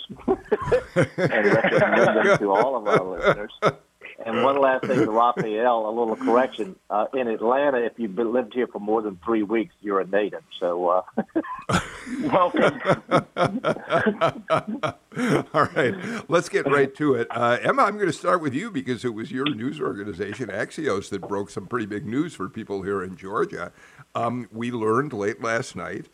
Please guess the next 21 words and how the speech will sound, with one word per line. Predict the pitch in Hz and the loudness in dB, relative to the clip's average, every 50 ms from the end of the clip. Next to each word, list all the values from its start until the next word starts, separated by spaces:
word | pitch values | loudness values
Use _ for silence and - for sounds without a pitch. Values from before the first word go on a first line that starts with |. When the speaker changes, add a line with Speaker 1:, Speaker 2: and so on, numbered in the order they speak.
| _ - _ _ _ _ _ _ _ 80 | _ -20 _ _ _ _ _ _ _ -6
Speaker 3:
that, | 98 98 98 101 101 - - _ | -4 -2 0 0 -2 -2 -4 _
uh, | 95 98 | -6 -6
former | 92 - - 95 98 113 123 135 135 | -6 -6 -6 0 0 2 4 6 4
Atlanta | 127 113 113 107 110 117 117 | 4 4 0 -2 0 0 0
Mayor | 110 104 101 104 113 120 | 0 -2 0 0 0 0
Keisha | - - - 123 143 - - 170 | 0 -6 -8 -8 -6 -6 -6 -6
Lance | - 123 123 120 - - | -4 -4 -4 -4 -6 -8
Bottoms, | - _ - - 98 92 82 - 104 117 165 185 190 - - _ _ _ - - - _ _ _ - | -16 _ -8 -4 -4 -4 -4 -6 -8 -8 -8 -10 -10 -14 -20 _ _ _ -20 -20 -20 _ _ _ -6
uh, | 95 98 98 95 | -4 -2 -2 -4
has | 92 92 110 110 101 | -4 -4 -6 -6 -4
been | - - 113 101 | -4 -6 -6 -6
appointed | 85 - - 135 147 185 175 - | -8 -8 -6 -2 0 0 0 0
to | - 107 101 | -2 -4 -6
a | 90 | -4
very | 104 147 190 240 302 | -2 -2 0 0 0
high-level | 247 156 156 170 160 156 143 143 135 | 0 0 0 0 -4 -4 -6 -8 -12
position | - 127 113 - 135 143 147 - 147 113 | -10 -12 -6 -4 -2 -4 -2 -4 -6 -6
at | 98 85 | -6 -10
the | 101 | -8
White | 85 95 104 127 131 | -4 -2 0 0 0
House, | 123 104 95 92 - | 0 -2 -4 -6 -8